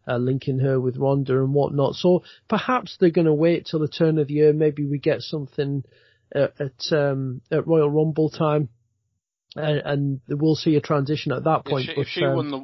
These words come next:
Speaker 2: if she won the Women's Royal Rumble, that'd be quite good, actually.
Speaker 1: Mm, it could be ve-, very, very interesting. That's, that's a really good shout, actually. So it's, it's, it's intriguing to see where they go. I mean, there, there is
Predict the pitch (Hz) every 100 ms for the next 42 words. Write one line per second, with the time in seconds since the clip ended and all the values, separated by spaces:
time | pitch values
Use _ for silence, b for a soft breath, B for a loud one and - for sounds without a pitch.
0 | 147 139 185 165 151 127 120 117 117 101
1 | 107 104 98 107 107 98 110 110 104 101
2 | 92 - 98 - - - - _ _ _
3 | - 180 220 226 151 113 - _ 147 151
4 | - 208 214 196 202 185 214 214 165 185
5 | 180 185 - 175 - 139 131 135 196 -
6 | 147 160 165 143 151 - 156 151 127 117
7 | 139 131 120 b b b b b - -
8 | 175 180 185 165 - - _ _ _ _
9 | _ - 208 - - 247 - 285 233 311
10 | 294 269 - 226 - 220 208 226 208 -
11 | 220 226 220 214 202 185 202 220 214